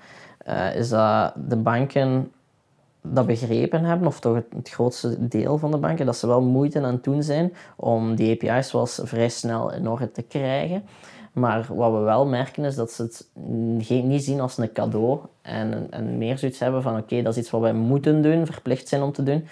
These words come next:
Dus we gaan gewoon de, de absolute bare minimum doen dat de wet ons voorschrijft en geen, geen, geen centimeter meer." Eh, en dat is een beetje challenging, omdat,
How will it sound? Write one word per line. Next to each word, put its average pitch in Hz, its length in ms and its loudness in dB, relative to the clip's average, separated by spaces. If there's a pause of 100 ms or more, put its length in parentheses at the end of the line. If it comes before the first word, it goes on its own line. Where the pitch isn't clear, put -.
(200)
Dus - 120 -6
we 123 100 4
gaan 110 180 4
gewoon 127 440 4
de, 113 240 4
de 110 120 2
absolute - 380 -4
bare 110 180 4
minimum 117 420 0
doen 120 140 2
dat 110 120 -4
de 110 80 0
wet 110 180 4
ons 113 140 -4
voorschrijft 117 500 0
en 117 100 -4
geen, 113 200 -2 (120)
geen, 117 160 -4 (200)
geen 113 220 -6
centimeter 120 580 -2
meer." 117 320 -4 (480)
Eh, 110 360 0
en 107 80 0
dat 123 100 2
is 135 60 -2
een 139 80 2
beetje 127 260 0
challenging, 117 800 0
omdat, 117 600 0